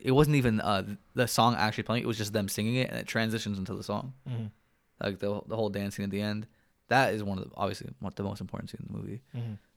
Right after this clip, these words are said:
Speaker 1: Uh,
Speaker 2: The fact that, you know, uh, Peter has his Walkman on, and then Gamora comes in, and they have a conversation about, you know, love and shit like that. And then, um,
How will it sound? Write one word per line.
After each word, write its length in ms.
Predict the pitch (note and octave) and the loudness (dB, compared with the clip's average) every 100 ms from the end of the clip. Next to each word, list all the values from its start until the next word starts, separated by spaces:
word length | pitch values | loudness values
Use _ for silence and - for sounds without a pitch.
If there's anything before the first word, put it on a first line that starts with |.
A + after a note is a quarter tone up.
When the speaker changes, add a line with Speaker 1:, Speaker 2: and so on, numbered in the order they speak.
| - | -4
Speaker 1:
Uh, 320 | A2+ G#2+ A2 - - | 0 0 -2 -8 -6
Speaker 2:
The 100 | C3 | 0
fact 300 | D3 D3 - | 0 0 0
that, 280 | C3+ C3 _ | -2 -2 _
you 160 | D#3+ C3 | -4 -2
know, 220 | A2 A2 _ _ _ _ _ _ | -2 -6 _ _ _ _ _ _
uh, 280 | B2+ A#2 G#2+ - - | -2 0 -2 -8 -2
Peter 280 | C#3+ C#3 B2 | 0 2 2
has 180 | C3 A#2+ | 2 0
his 100 | A#2 | -2
Walkman 460 | A#2+ A#2+ - A#2+ | -2 -2 -2 -4
on, 260 | A#2 A#2+ B2 - | -2 -4 -6 -8
and 120 | B2+ | -4
then 160 | A#2+ A#2+ | -2 -2
Gamora 440 | A#2+ A#2 A#2 A2+ - | -2 0 0 0 -2
comes 240 | A#2 A2 | -4 -2
in, 240 | A2 B2+ E3+ | -4 -4 -6
and 160 | A#2 A2 | -6 -4
they 60 | |
have 140 | A2+ A2+ | -2 -4
a 40 | |
conversation 600 | - A#2 A2+ A#2+ A2 A#2 | -4 -4 -4 -4 -4 -4
about, 320 | A2 G#2+ G#2+ _ _ _ _ _ - | -4 -4 -4 _ _ _ _ _ -10
you 100 | A2+ | -8
know, 200 | G#2 G#2+ A#2 | -6 -8 -8
love 400 | A2 A2 A2 A2 | -6 -4 -4 -6
and 140 | G#2+ | -8
shit 160 | - A2+ | -8 -10
like 140 | G#2+ | -8
that. 240 | A2+ A2+ _ - _ _ - | -8 -8 _ -20 _ _ -10
And 200 | B2 A#2+ | -6 -4
then, 420 | A#2 A2+ A2+ G#2+ A#2 | -4 -4 -6 -10 -8
um, 340 | A2+ G#2+ G#2 | -8 -6 -10